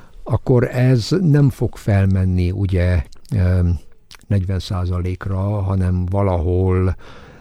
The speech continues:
mondjuk úgy, hogy egy lecsupaszított második forduló esetében valahol a harminc és negyven százalék között lesz. Tehát én, ö,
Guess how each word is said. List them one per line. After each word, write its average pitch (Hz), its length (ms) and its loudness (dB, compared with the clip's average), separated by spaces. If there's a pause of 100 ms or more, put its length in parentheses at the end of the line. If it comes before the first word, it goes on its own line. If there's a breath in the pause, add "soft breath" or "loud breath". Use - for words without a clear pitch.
(440 loud breath)
mondjuk 87 460 -2
úgy, 98 260 0
hogy 92 240 0
egy 90 400 0 (520 soft breath)
lecsupaszított 107 920 0
második 101 500 0
forduló 92 540 -2
esetében 85 840 -2
valahol 87 520 0
a 80 100 -2
harminc 85 600 -2
és 78 180 -6
negyven 82 560 -2 (460 loud breath)
százalék 90 720 -2
között 82 420 -4
lesz. 90 440 -2
Tehát 90 420 -2
én, 98 280 2
ö, 98 240 2